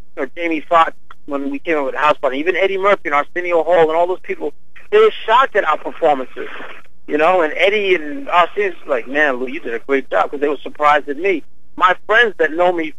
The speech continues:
in real life, they know how crazy I am. And a lot of folks didn't. Like, I wanted to make up the voice with a high-pitched voice and talk like this. I made up, "I'ma kick your freaking ass." I made that up. I also made up, "I smell, I smell,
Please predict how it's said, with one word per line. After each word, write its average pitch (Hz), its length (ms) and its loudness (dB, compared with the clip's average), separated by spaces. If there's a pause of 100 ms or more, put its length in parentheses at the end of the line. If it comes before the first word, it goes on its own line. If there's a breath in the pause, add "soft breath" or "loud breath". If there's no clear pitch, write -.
(600)
in 147 100 -8
real 160 200 4
life, 185 400 0
they 202 120 4
know 196 240 6 (160)
how 143 160 -2 (120)
crazy 196 280 0
I 131 120 4
am. 123 260 -2 (680)
And 120 100 -8
a 143 40 2
lot 160 160 6
of 147 160 0
folks 190 240 2
didn't. 123 240 -4
Like, 120 160 0
I 143 140 2
wanted 160 300 0
to 170 80 -4
make 156 200 -2
up 151 140 -6
the 147 80 -4
voice 147 400 2
with 160 120 -10
a 151 60 0
high-pitched 196 580 0
voice 196 240 4
and 170 140 -6
talk 190 260 4
like 185 260 0
this. 175 200 2 (500)
I 143 140 2
made 175 240 4
up, 170 80 0
"I'ma 117 180 -4
kick - 320 -6
your 160 120 -6
freaking 214 400 0 (420)
ass." 403 160 -2
I 120 160 0
made 156 300 2
that 175 160 4
up. 131 200 2
I 131 220 2
also 185 240 2
made 190 220 6
up, 185 180 4
"I 214 260 0
smell, 214 340 4 (440)
I 233 280 2
smell, 247 300 2